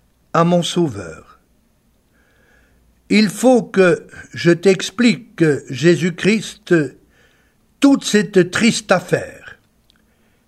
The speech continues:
Et je lui ai tout dit. Il a pris le temps de m'écouter.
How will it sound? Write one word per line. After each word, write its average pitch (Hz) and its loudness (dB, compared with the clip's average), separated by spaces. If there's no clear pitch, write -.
Et 170 4
je 165 2
lui 196 2
ai 185 4
tout 247 2
dit. 190 -4
Il 160 0
a 165 2
pris 190 -4
le 156 0
temps 180 0
de 147 0
m'écouter. 185 -4